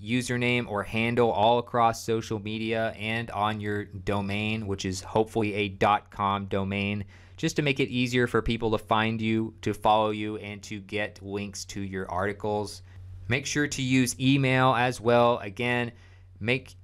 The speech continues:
your pop-ups, although they are very good at collecting emails, you might want to do them on when the person is leaving the page instead of right when they get there. Otherwise, you might increase your bounce rate, which is not good for rankings and for getting suggested.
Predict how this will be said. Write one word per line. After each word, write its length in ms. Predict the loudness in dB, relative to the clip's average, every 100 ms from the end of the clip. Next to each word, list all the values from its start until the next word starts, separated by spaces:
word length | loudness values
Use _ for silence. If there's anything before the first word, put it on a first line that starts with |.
| -6
your 220 | 0 0
pop-ups, 720 | 2 2 2 2 0 -2 -6 0
although 460 | 0 2 0 0
they 180 | 0 0
are 160 | 0 0
very 400 | 0 0 0 0
good 300 | 0 0 0
at 120 | -2
collecting 380 | -2 -2 -4 -6
emails, 540 | -4 -2 0 0 -2
you 60 | -2
might 200 | -4 -2
want 180 | -6
to 80 | -6
do 280 | -6 -6 -2
them 240 | -2 -4 -6
on 400 | -2 0 -2 -6
when 360 | -6 -4 -4 -4
the 100 | -6
person 420 | -2 0 0 0
is 140 | -4 -4
leaving 540 | 0 0 2 0 -2
the 100 | -2
page 480 | -2 0 2 0 -2
instead 400 | -8 -2 0 0
of 260 | -2 -6 -10
right 300 | -6 -2 -2
when 160 | -4 -8
they 100 | -8
get 300 | -2 -4 0
there. 360 | 0 0 -2 -6 -18 -6 0
Otherwise, 520 | 2 4 4 2 -2
you 80 | -4
might 260 | -4 -6
increase 460 | -10 -10 -6 -6 -4
your 100 | -2
bounce 400 | 0 0 -2 0
rate, 340 | 2 0 -2 -6
which 180 | -6 -4
is 140 | -6
not 320 | -2 -2 -2
good 240 | -6 -6 -6
for 180 | -6
rankings 640 | -4 -2 -2 -2 -2 -2 -4
and 200 | -6 -4
for 80 | -2
getting 280 | 0 0
suggested. 800 | 0 -2 2 4 4 2 0 0